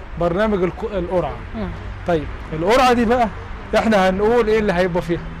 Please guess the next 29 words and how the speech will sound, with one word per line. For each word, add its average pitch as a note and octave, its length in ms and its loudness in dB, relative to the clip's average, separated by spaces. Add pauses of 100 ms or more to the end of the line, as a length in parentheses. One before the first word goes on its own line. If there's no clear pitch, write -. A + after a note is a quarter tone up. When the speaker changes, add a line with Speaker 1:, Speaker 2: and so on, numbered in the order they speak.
(120)
Speaker 2:
تمام، A#3 300 2
احنا B3 260 0
هنسبقهم A#3 380 4
النهارده. G#3 340 2
Speaker 1:
<laughs> - 280 -2
آه، - 20 4
طبعًا B3 280 4
Speaker 2:
قبل G#3 140 6
Speaker 1:
هنسبقهم. - 240 6 (140)
Speaker 2:
ما C4+ 60 6
هيبتدوا D4 320 4
بساعة D#4 220 4 (160)
احنا E4 160 4 (100)
هنقول. A#3+ 260 2 (240)
Speaker 1:
لا، G3+ 220 6
ده C4+ 100 4
Speaker 2:
اتفضل A3 80 6
يا - 60 4
Speaker 1:
مش - 60 2
Speaker 2:
فندم. G#3 100 6
Speaker 1:
بس، D#3 200 0
ده F3 120 4
انت F3+ 160 0
هتسبق، E3+ 400 2
احنا F#3+ 380 0
سبقنا F3 580 2 (280)
Speaker 2:
<laughs> - 240 -8
Speaker 1:
البرنامج E3+ 760 4
النهارده، F3+ 580 0